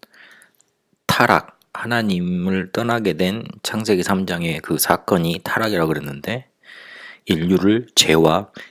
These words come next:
비참함으로 몰아갔다 그랬습니다. 그래서 그 십팔 문에는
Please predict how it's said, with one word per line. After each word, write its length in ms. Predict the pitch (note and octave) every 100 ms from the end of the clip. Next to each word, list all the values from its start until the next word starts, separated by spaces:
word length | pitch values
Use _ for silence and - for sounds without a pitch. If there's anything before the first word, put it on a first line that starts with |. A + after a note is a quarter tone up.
| _
비참함으로 640 | - - G#2 F#2+ E2+ D#2 D2
몰아갔다 480 | - E2 D#2 -
그랬습니다. 720 | C#2 - - - C#2 D#2 F#2+ _ -
그래서 240 | - D2+ D2
그 80 | -
십팔 380 | - - - C#3
문에는 540 | A2+ E2+ F#2 F#2+ D#2